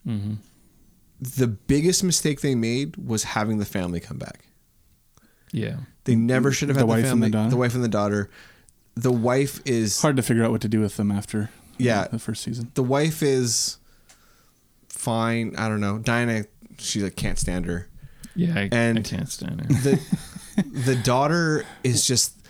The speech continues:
Speaker 3: Well, they took her in a direction, the wife, where it's hard to, hard to like her this season.
Speaker 2: Yeah, and the, you should, I just, I don't wanna see kids in fucking T V shows.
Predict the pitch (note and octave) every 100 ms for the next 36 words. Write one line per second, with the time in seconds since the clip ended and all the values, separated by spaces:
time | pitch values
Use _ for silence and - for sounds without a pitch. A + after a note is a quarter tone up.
0 | - D3 B2+ B2+ B2+ D#3 B2+ A2 G2+ A2
1 | A2 A2 - A2+ G2 F#2+ F2 F2+ - G2+
2 | F#2 - A#2 A2+ - D2+ D2 B1+ - _
3 | - A#2 G2 - D#2+ F#2 - D#2 - -
4 | D#3 - F2+ A#2 A#2+ - C3 A2+ - C#3
5 | C#3 C#3 C3 - - B2+ D3 B2+ - D3
6 | - - _ - - - C3 - - -
7 | C3 C#3+ C3 A2+ - G#2 - G2 G2+ -
8 | G#2 - G2 G#2 G2+ G2 - F#2+ -